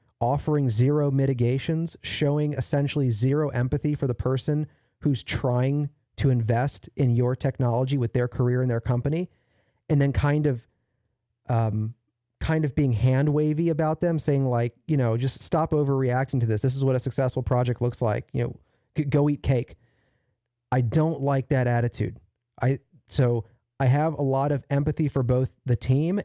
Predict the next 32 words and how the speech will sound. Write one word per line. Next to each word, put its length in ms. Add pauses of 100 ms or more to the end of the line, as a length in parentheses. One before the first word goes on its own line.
(100)
and 220
the 60
people 300
using 280
the 80
product, 560
and 240
both 220
sides 420
have 260
their 180
share 300
of 80
frustrations. 640 (1000)
Both 300
sides 580
should 180
practice 480
a 40
bit 180
of 100
empathy. 500 (460)
The 80
Flutter 320
team, 540 (800)
all 180
things 300
considered, 600 (500)
is 160
very 520
resource 540
constrained. 720